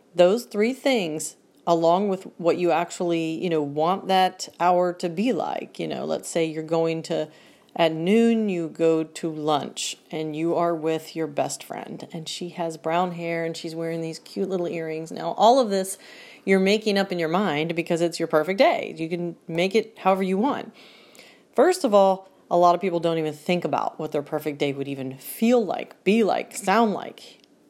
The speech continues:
because they never get past what the heck, you know, all the crap going on in their life to even think about, "Well, gosh, that will never happen to me. Like, I'll never have a perfect day." They,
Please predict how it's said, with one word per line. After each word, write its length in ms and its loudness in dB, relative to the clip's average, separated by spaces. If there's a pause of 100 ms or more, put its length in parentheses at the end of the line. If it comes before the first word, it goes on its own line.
(140)
because 560 0 (840)
they 100 2
never 220 4
get 220 -2
past 460 -2 (360)
what 280 -6
the 100 2
heck, 400 0 (440)
you 120 0
know, 240 2 (140)
all 160 0
the 180 2
crap 460 0
going 240 0
on 140 -2
in 80 0
their 140 0
life 320 4
to 80 -6
even 200 -4
think 280 -4
about, 440 0
"Well, 160 -4
gosh, 400 4
that 140 4
will 100 2
never 220 -2
happen 320 -2
to 60 -2
me. 340 2
Like, 180 -2
I'll 240 6
never 260 2
have 140 -4
a 60 -4
perfect 340 0
day." 300 4
They, 240 -2